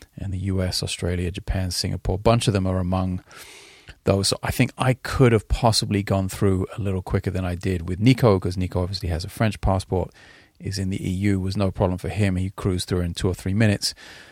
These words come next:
But for me and Tom, and Tom is English, has an English passport, we stood in line, and we stood in line for forty-five minutes. So with a fifty-five minute connection, you can already,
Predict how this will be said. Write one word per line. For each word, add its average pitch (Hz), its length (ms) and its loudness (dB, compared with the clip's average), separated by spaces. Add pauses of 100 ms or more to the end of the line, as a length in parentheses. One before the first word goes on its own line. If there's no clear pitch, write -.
(120)
But - 120 -4
for - 100 -2
me 139 140 6
and 120 100 6
Tom, 131 380 8 (180)
and 107 140 -8
Tom 113 200 0
is 107 120 2
English, 120 300 2
has 85 120 0
an 90 80 -2
English 95 220 -4
passport, 117 420 4
we 104 120 0
stood 107 260 2
in 101 140 4
line, 98 460 4 (260)
and 98 400 -2
we 98 100 -2
stood 175 240 4
in 185 100 8
line 156 360 6
for - 100 -4
forty-five - 1800 2
minutes. - 460 -4 (480)
So - 180 2
with 95 100 2
a 101 60 -2
fifty-five 117 480 4
minute 104 160 2
connection, 98 400 0
you 90 100 -2
can 104 140 -4
already, 82 360 0